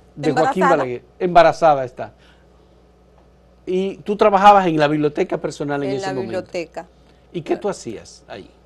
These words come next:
Speaker 2: Fichar los libros que
Speaker 1: Fichar los
Speaker 2: todavía,
Speaker 1: libros.
Speaker 2: sí,
Speaker 1: Ujú.
Speaker 2: todavía te-, están fichados por mí ahí.
Speaker 1: Pero esos libros fueron los que se entregaron a la Universidad Nacional Pedro Enrique Sureña.
Speaker 2: Una parte.
Speaker 1: Una parte.
Speaker 2: Una parte, sesenta y dos mil unidades de libros.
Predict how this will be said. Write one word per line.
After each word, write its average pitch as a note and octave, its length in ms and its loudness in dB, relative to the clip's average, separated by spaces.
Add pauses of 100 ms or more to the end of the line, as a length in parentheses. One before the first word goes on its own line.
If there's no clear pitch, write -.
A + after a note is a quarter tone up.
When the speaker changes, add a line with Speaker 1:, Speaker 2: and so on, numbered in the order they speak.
(680)
Speaker 2:
Fichar C4+ 360 -4
los C#4+ 160 -4
libros C4 260 -8
que - 60 -4
Speaker 1:
Fichar E3+ 240 2
los A3 120 -2
Speaker 2:
todavía, G#3 440 -4
Speaker 1:
libros. A#3+ 80 -18 (180)
Speaker 2:
sí, C4 280 -8
Speaker 1:
Ujú. - 640 -20
Speaker 2:
todavía G#3 460 -6
te-, G#3 340 -10
están G#3 280 -12
fichados G3 420 -8
por F#3 180 -10
mí F3+ 220 -8
ahí. E3+ 220 -14 (540)
Speaker 1:
Pero E3 140 -2
esos F#3+ 160 -2
libros F#3+ 300 -2
fueron F#3 260 -2
los F3 100 -2
que F3 100 -8
se E3 120 -12
entregaron D3+ 440 -4
a D#3+ 60 -8
la D3+ 80 -6
Universidad B2+ 540 -8
Nacional B2+ 560 -12 (380)
Pedro C#3 240 -2
Enrique A#2 300 -10
Sureña. C3+ 520 -10
Speaker 2:
Una B3 240 -10
parte. - 400 -12 (160)
Speaker 1:
Una D3+ 220 -8
parte. - 360 -18 (120)
Speaker 2:
Una A#3 220 -8
parte, F#3 320 -10
sesenta G#3+ 520 -8
y G#3+ 60 -6
dos G#3+ 160 -4
mil C4 260 -6
unidades A#3+ 460 -6
de A3 80 -8
libros. G3+ 360 -12